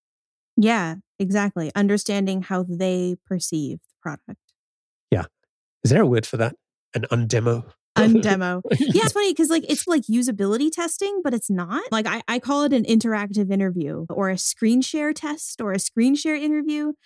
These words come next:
Speaker 1: I haven't really, it's prototype testing, but it's also shares a lot of qualities with interviewing, shares qualities with usability testing. I don't know if there's really a word. So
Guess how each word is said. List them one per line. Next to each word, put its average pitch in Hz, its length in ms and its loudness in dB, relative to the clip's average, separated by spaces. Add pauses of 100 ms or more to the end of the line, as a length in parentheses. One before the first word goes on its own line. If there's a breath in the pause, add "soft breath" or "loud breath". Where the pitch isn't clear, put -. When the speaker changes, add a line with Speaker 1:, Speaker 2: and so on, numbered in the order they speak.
(300 soft breath)
Speaker 1:
I 220 60 0
haven't 320 160 2
really, 269 280 2
it's 240 220 -4
prototype 349 560 -2
testing, 339 540 0
but 240 100 -2
it's 240 140 -4
also 247 580 0 (340)
shares 285 360 2
a 277 60 2
lot 226 240 0
of 240 140 0
qualities 240 640 0
with 226 100 2
interviewing, 220 640 2
shares 240 540 -2
qualities 220 560 -2
with 202 120 -6
usability 196 540 -2
testing. 190 460 -6
I - 80 -4
don't 240 100 0
know - 60 -2
if 220 80 -4
there's 208 180 0
really 196 200 2
a 190 80 0
word. 180 300 0
So - 80 -6